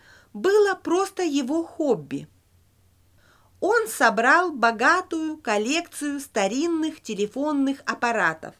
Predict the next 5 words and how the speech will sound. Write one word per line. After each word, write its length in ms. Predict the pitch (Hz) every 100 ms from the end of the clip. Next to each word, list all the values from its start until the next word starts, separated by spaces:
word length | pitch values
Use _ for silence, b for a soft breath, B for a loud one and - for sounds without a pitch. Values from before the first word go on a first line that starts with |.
| _ _ _ _ _ _
и 100 | 247
потом 500 | 202 196 - 359 403
создал 580 | 330 208 175 180 262 311
музей. 640 | 294 294 190 170 170 170 _ _ _ _ _ _ _ _ _ _ _ _ b b b b
Сегодня 800 | - - 370 330 320 320 269 302